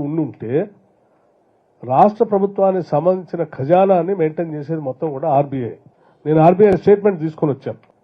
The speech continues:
ఈ ప్రభుత్వం ప్రమాణ స్వీకారం చేసింది డిసెంబర్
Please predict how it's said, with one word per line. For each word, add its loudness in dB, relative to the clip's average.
ఈ -8
ప్రభుత్వం -2
ప్రమాణ 6
స్వీకారం -2
చేసింది -4
డిసెంబర్ 0